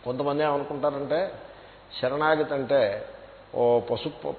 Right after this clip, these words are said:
పసుపు పచ్చటి వస్త్రం ఒకటి ధరించి, ఆ, గట్టిగా బొట్టు ఒకటి గట్టిగా తిట్టంగా పెట్టేసి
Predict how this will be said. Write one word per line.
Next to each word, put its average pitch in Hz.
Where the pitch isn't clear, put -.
పసుపు 147
పచ్చటి 143
వస్త్రం 143
ఒకటి 127
ధరించి, 120
ఆ, 139
గట్టిగా 147
బొట్టు 123
ఒకటి 139
గట్టిగా 123
తిట్టంగా 143
పెట్టేసి 127